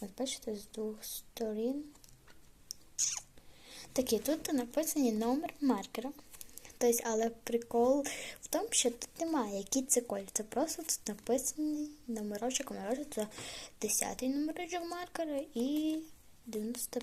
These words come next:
п'ятий. Ну що ж, подивитися, не знаю, чи буде це для вас якоюсь цікавиночкою. Але я хочу, щоб ви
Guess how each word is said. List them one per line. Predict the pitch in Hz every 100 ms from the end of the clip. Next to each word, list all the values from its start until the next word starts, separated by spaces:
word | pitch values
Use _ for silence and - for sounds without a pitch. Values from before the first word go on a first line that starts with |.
| -
п'ятий. | - 185 - - - - - - -
Ну | 254
що | - 202
ж, | - - - - -
подивитися, | 262 262 214 240 349 330 285 269
не | 214
знаю, | 214 214 208 - - - - -
чи | - 214
буде | 208 220 220
це | - -
для | 214 202
вас | 208 208 233
якоюсь | - - 214 214
цікавиночкою. | - - 233 - 214 208 233 294 294 - - 262 - - - - - - - - -
Але | 226 214 214
я | 214
хочу, | 214 - 226 226 302
щоб | - 233
ви | 233 233 233 220 208